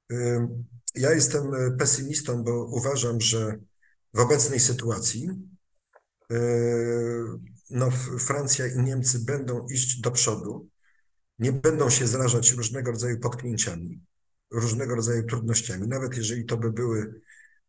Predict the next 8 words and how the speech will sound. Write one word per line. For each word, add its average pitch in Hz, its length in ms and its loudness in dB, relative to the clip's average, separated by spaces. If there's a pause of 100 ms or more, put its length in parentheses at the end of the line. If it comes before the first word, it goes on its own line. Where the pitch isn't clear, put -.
(180)
trudności 123 560 4
tego 120 220 0
typu 120 320 -4
jak, 113 320 -2
y, 110 600 -2
problemy 120 400 0
z 117 60 8
ratyfikacją. - 840 -2